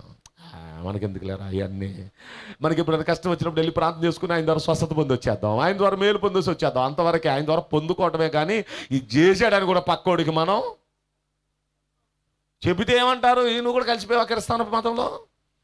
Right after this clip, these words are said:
నువ్వు కూడా కలిసిపోయావా, నువ్వు కూడా దిగిపోయావా?" అంటారు. ఎందుకు అరే ఇంకోటి కూడా మనల్ని చులకనగా చూస్తారు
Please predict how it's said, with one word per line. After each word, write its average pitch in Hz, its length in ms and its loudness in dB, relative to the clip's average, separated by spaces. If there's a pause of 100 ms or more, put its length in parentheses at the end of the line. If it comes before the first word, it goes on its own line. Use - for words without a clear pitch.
(380)
నువ్వు 175 120 2
కూడా 254 160 4
కలిసిపోయావా, 262 680 4 (500)
నువ్వు 196 120 0
కూడా 254 160 2
దిగిపోయావా?" 247 560 2
అంటారు. 220 280 -2
ఎందుకు 180 260 0
అరే 139 280 -2
ఇంకోటి 135 260 -6
కూడా 131 160 -2
మనల్ని 139 320 -6
చులకనగా 165 420 -2
చూస్తారు 107 640 -10